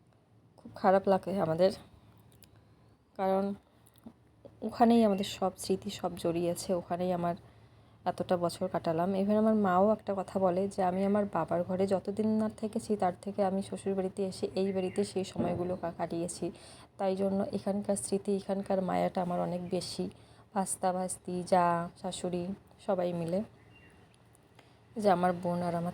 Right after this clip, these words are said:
ছেলে এদিকে ঘুমোচ্ছে। তো দেখতে দেখতে কিন্তু সকাল হয়ে এসছে,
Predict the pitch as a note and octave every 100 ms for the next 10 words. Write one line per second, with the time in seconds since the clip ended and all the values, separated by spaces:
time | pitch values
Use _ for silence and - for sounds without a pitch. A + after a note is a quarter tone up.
0 | - F3+ F3 F3 F3+ F3+ F3+ F3 F3 -
1 | - C#4+ - - - - - - - -
2 | - - - A#3 G#3+ - A#3+ A#3 - A#3+
3 | A#3 A#3 B3 B3+ B3 - - - F#3+ G3+
4 | G3 F#3+ F#3+ G3 - - G#3+